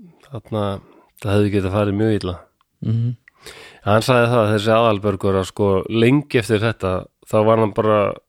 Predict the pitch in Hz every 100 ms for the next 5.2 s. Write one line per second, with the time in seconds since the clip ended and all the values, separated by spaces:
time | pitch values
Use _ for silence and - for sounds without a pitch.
0 | _ _ _ _ - 113 113 107 98 101
1 | 101 92 95 - - - - - - 113
2 | - 104 101 - 117 104 95 104 101 98
3 | 92 113 135 117 98 120 117 - - -
4 | 92 87 - - - - - - 107 -
5 | 101 101